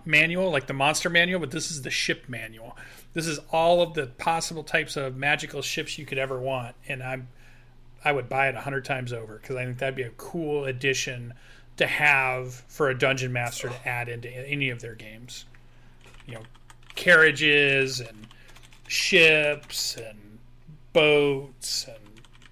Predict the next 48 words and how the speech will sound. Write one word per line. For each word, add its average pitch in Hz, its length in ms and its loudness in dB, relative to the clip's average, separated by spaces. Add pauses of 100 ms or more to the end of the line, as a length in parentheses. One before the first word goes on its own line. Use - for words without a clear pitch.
(120)
just - 220 -8
put 208 160 -4
it 156 80 -2
all 143 240 0
in 135 120 -6
there. 120 140 -14
Trains, 147 1000 2 (600)
put 175 160 -8
the - 80 -4
whole 156 180 -6
nine 139 260 -2
yards 123 300 -8
in 113 120 -16
there. 110 160 -16
Anything 175 300 -2
that's 151 320 -2 (100)
locomotive 135 840 -2
or 113 260 -14 (560)
moves 143 360 -6
people, 120 520 -8 (1120)
put 143 140 -8
it 127 100 -6
in 110 60 -12 (120)
there. - 200 -18 (220)
I - 40 -12
think 131 140 -6
it'd 127 100 -6
be 117 80 -14
good. - 260 -16 (500)
So - 140 2
I'm 226 80 4
excited 226 360 4
for 131 180 -8
it. - 80 -16
And 175 140 2
this 214 160 4
is 220 160 -4
the, 180 440 8 (720)
now 156 100 4
Strixhaven 214 480 2
will 208 80 2
be 185 100 4
the 165 120 -2
last 156 380 4
for 170 120 -4
this 156 240 -2
year, 123 200 -2
right? 127 300 -2